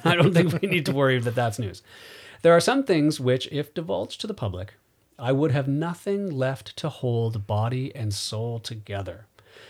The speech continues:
and my personality would disappear like the waters of the rivers that flow into the sea." So, some self-awareness about, "Wouldn't it be nice if I could tell you?" Almost a tease of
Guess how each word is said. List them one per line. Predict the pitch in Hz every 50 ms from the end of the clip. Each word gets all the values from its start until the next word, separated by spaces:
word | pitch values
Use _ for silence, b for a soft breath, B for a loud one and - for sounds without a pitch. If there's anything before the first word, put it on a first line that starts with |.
| B B B
and | B 113 120
my | 123 120 120
personality | - 165 180 175 - 208 185 175 165 160 160 156 151 151
would | 143 139 123 113
disappear | - 139 131 - 139 - - - 127 127 123 120
like | 113 104 101
the | - 107
waters | 90 92 104 113 127 139 143 139 127
of | 139 131
the | 135 107
rivers | 101 92 85 87 87 87 95
that | - 95 98 -
flow | - - 98 92 90 90 95
into | 95 98 98 - - 98
the | 92 98
sea." | 98 - - - 143 131 107 92 95 - _ _ _ _ _ _ _ _ _ _ _ _ _ _ _ _ _ _ _ _ _
So, | - - - 113 90 90 -
some | - - - 110
self-awareness | - - 131 123 123 - 120 110 117 120 120 127 139 165 214 196 - -
about, | 143 117 110 117 110 107 104 104 104 - _ _ _ _ _ _ _ _ _ _ _ _ _ - -
"Wouldn't | 123 113 120 120 117
it | 110
be | 104 113
nice | 113 117 110 101 -
if | 107 -
I | 110 101
could | 101 - 101
tell | - - 110 110
you?" | 123 135 139
Almost | 131 139 143 135 - -
a |
tease | 101 - - 120 117 117 104 104 120 135 139 135 -
of | - 123 107 104 104 101 98 98 98 -